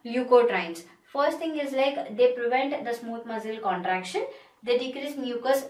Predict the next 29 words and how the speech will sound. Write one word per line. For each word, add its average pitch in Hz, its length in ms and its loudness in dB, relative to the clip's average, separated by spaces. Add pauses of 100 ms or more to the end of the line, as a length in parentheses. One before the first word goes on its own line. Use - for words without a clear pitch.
secretion. 185 560 -6 (200)
So 302 100 -6
in 320 160 2
asthma, 277 580 0
excessive 285 520 -2
mucus 269 380 -2
is 302 140 -6
secreted, 220 720 -4
whereby 254 440 4
it 285 280 -4
causes 254 360 -2
narrowing 220 440 -2
of 214 160 0
the 311 160 8 (320)
bronchial 233 640 4 (260)
smooth 247 400 0
muscle. 175 360 -8 (160)
So 349 340 2
this - 300 4
over 302 480 6
mucus 240 380 2
secretion 226 520 0
is 180 200 -6
decreased, 214 580 -4
as 226 220 0
well 247 160 2
as 269 180 0
bronchoconstriction 247 1300 -4
is 226 240 -4